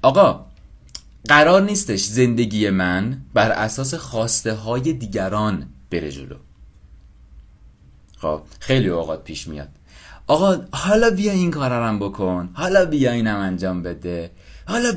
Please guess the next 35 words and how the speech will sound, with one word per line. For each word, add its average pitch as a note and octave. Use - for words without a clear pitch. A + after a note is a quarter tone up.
بیا A3
دیگه، E3+
چی G#3+
ازت C#3+
کم G2+
می‌شه؟ D#2
از G2
این G2+
جملات. D#2
خب F#2
بابا G3+
جون G3
هر F3
کی D3+
دوست D3
داری، C#3+
سعید D3+
خداوکیلی C3
معرفت C3+
دیگه، B2
معرفت A#2
رو D#3+
میذاری D#3
زیر D3+
پات D#3
اگه A#2
این G#2+
کار G2
نکنی. F2+
اون F3+
اسمش G3
معرفت C#3+
نیست -
که F#2+
بابا. F2+